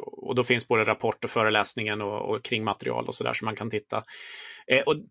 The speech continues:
det är ju, det är ju viktigt att säga, det här är ju inte en rapport där vi på något sätt...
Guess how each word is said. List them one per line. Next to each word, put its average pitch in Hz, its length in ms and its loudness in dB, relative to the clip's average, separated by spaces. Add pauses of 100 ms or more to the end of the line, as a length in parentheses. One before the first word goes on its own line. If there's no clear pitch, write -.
(280)
det 147 120 4
är 151 40 8
ju, 165 140 4
det 147 120 -2
är - 20 4
ju 165 60 4
viktigt 175 280 2
att 127 60 2
säga, 127 320 2
det 135 100 2
här 113 200 2
är 131 220 2
ju 196 180 4
inte 131 300 -2
en 120 220 -4
rapport - 480 -6
där 120 240 0
vi 117 160 -4
på 123 120 -10
något 110 180 -8
sätt... 107 140 -4